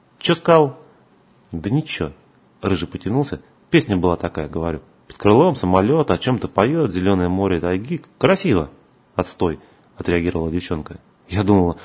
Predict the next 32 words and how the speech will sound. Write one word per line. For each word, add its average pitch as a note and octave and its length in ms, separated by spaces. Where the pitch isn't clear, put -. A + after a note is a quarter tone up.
приплыли, G#2 380
наконец, F2+ 320
вообще G2 340
скукище - 480
задолбало». E2 580
«Свет», F#2+ 440
не F2 120
поднимая F2 440
глаз G2 240
от - 80
лежащих E2 420
на E2+ 80
клавиатуре E2+ 520
рук, A2+ 220
сказал F2 300
похожий F2 380
на E2+ 140
Рата, F2+ 340
«самолеты D3 440
летают, G2 500
а F#2+ 60
не F#2+ 80
плавают». D#2+ 420
«А E2+ 100
я A2 120
не C#3+ 120
Света, G#2 540
а G#2 100
Синти. G#2 540
Сто - 220
раз D3+ 180
повторять?» — F#2 420